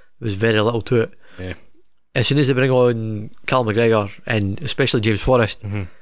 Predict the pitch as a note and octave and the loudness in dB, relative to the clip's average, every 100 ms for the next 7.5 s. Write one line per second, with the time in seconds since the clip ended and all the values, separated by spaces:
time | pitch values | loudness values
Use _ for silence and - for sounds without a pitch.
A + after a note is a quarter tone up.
0 | - - - - E3+ B2 B2 C3 C#3+ E3+ | -20 -20 -16 0 2 2 0 0 2 2
1 | - B2 G2 G2+ C3 A#2 G2 - - - | 2 0 0 2 2 2 -2 -16 -20 -18
2 | - C3 B2 G#2+ G#2 - C#3+ C3 - B2+ | -6 -2 0 0 0 0 2 2 2 -2
3 | A2+ B2 - - - D3 G2 - A#2+ G#2+ | 2 0 0 -16 -4 -2 -2 0 0 0
4 | - G#2+ A2+ A2 G#2 - C#3+ - - A2 | 0 0 0 0 -4 -6 -6 -4 -2 -4
5 | - A#2 A#2+ - A#2+ G#2 G2+ A2+ - - | 0 2 2 0 -6 -4 -2 -4 -6 -12
6 | - A#2+ A#2 A#2 G#2 B2+ C#3 G#2+ A#2+ A2 | -4 -2 0 0 0 2 2 4 2 2
7 | F#2+ - - B2+ G#2 | 0 -10 -2 0 0